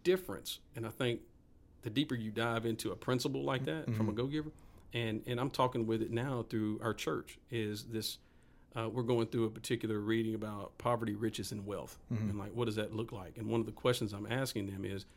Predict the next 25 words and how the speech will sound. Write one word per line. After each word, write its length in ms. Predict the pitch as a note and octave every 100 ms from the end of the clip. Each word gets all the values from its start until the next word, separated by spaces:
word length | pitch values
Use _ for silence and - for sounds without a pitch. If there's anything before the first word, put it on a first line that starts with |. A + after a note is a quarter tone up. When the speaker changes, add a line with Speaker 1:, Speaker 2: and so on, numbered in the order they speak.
| - - -
Speaker 1:
what's 340 | G#2 A#2+ B2
a, 240 | A2+ G2+ G2+ -
a 120 | G#2+ G2
limiting 460 | A2+ C3+ C3+ C3 G#2+
belief 380 | G#2 A2 B2 B2
that 120 | A2
you 140 | G#2+
have 260 | A2 A#2 A2+
about 300 | G#2 G#2+ A2
yourself, 560 | G2 - - A#2+ C3
or 140 | - G#2+
a 20 |
limiting 440 | G#2+ B2 B2 A#2 G#2+
belief 340 | G#2 A2+ G#2+
you 100 | A2+
have 180 | G#2+ G2+
a 60 | G2
view, 400 | G2+ A2 G#2 - -
or 160 | G#2+
a 40 | A2
limiting 540 | B2 D3+ C#3 C3 A#2 - - - -
view 280 | F#2+ B2 C3+
you 200 | B2 A#2+
have 460 | F#2 G#2+ A2 G#2+ - -
of 180 | G2+